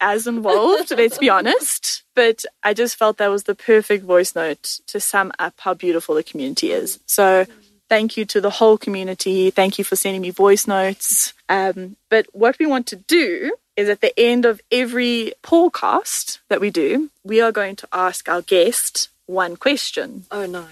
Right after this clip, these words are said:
Speaker 1: So I don't know if you're quite ready for this.
Speaker 2: No.
Speaker 1: Okay. You can choose Bree or Gabby.
Speaker 2: Okay.
Speaker 1: Okay.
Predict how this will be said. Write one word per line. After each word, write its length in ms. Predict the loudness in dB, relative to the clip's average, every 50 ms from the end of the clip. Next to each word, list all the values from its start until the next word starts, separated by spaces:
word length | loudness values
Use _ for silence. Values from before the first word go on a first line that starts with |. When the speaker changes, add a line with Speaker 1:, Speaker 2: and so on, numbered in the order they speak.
| -20 _ -12
Speaker 1:
So 160 | -6 -4 -2
I 40 | -2
don't 120 | -2 -2
know 40 | -4
if 120 | -6 -8
you're 80 | -8 -4
quite 180 | -4 -4 -2 -2
ready 220 | -2 -2 -2 -2
for 140 | -4 -6 -8
this. 420 | -6 -6 -6 -6 -6 -6 -8 -10 _ _ -6 -4
Speaker 2:
No. 540 | -4 -2 -2 -2 -2 -4 -4 -4 -6 -6 -6 -6
Speaker 1:
Okay. 160 | -2 -2 -2 -2 -4 -10 -16 -16 -16 -8 -2
You 180 | 0 0 0
can 180 | 2 2 2 2
choose 460 | 2 2 2 4 4 4 2 0 -2
Bree 320 | _ 0 0 2 2 2 2
or 160 | 2 2 2
Gabby. 400 | 2 0 0 -2 -2 -4 -4 -4 -6 _ _ _ -6
Speaker 2:
Okay. 380 | -6 -4 -6 -8 -12 -12 -14 -16 -12 -12 -10
Speaker 1:
Okay. 360 | -8 -4 -2 -2 -2 -2